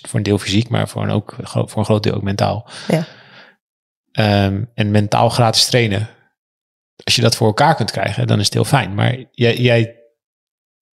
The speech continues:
Speaker 1: jij krijgt het op een manier voor elkaar waarop je en veel traint en, en goed traint. En jij, jij kan nu wel lekker zeggen van, "Ja, ga ik lekker sightseeën en weet ik wat." Maar er zijn natuurlijk hordes wielrenners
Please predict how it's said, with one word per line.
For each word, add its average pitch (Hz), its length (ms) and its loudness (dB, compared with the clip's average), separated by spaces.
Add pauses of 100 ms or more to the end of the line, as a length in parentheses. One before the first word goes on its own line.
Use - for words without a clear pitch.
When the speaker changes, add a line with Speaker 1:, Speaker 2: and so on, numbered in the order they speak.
(120)
Speaker 1:
jij 127 280 2
krijgt 120 260 0
het 120 100 2
op - 60 -2
een 113 60 2
manier 120 280 6
voor 113 100 2
elkaar - 520 -2 (1120)
waarop 110 320 2
je - 340 -4
en 131 220 0
veel 120 260 6
traint 117 420 -2
en, 113 240 -2 (460)
en 120 160 0
goed 139 240 4
traint. 117 380 0 (1500)
En 120 120 0
jij, 110 160 4
jij 110 200 2
kan 113 200 2
nu 110 200 4
wel 110 180 4
lekker 110 220 2
zeggen 107 200 2
van, 117 80 0
"Ja, 101 80 2
ga 107 100 0
ik 117 60 -2
lekker - 180 -2
sightseeën 113 440 2
en 104 60 2
weet 127 160 4
ik - 60 -12
wat." 110 180 -4
Maar 107 100 2
er 110 120 2
zijn 117 160 2
natuurlijk 113 380 -2
hordes 123 720 2 (600)
wielrenners 113 640 2